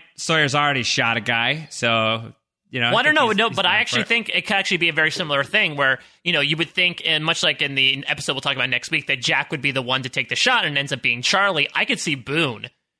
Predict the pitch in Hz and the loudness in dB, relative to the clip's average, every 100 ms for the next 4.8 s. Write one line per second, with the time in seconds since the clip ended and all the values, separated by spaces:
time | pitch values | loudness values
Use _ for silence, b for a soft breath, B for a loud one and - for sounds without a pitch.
0 | _ - - 147 113 117 135 202 156 143 | _ 0 2 2 2 0 0 2 2 0
1 | 147 139 127 131 123 131 131 127 127 127 | -2 -4 -2 -2 0 0 0 0 0 0
2 | 120 - 117 117 - 139 127 117 123 123 | -2 -4 -6 -6 -4 -4 -4 0 0 0
3 | 120 131 120 139 123 127 123 120 127 127 | -2 -4 -4 -4 -2 -2 -2 -2 -4 -4
4 | 120 - 131 120 117 123 120 | -4 -2 -2 0 0 0 -2